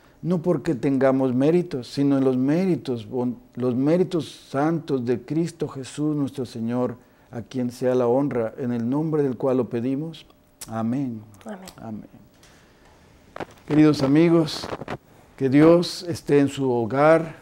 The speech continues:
Speaker 1: que Dios bendiga y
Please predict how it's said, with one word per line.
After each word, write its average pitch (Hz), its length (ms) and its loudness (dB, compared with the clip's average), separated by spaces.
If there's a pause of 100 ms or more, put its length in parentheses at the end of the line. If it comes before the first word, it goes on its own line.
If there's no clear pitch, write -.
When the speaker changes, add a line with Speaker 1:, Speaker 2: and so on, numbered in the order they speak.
(380)
Speaker 1:
que 135 100 -2
Dios 147 280 4
bendiga 139 840 2 (600)
y 143 420 6